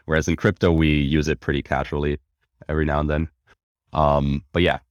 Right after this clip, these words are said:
like, in proof of stake, you stake because you provide security to the network. And in this case, you just stake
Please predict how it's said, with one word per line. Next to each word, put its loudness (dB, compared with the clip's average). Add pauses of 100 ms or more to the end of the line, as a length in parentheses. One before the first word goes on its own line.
(100)
like, -2
in 0
proof 2
of -2
stake, 0 (320)
you -2
stake 0
because -2
you 0
provide -2
security -2
to -2
the -2
network. -2 (400)
And 0
in -4
this -2
case, -4
you -4
just -8
stake -6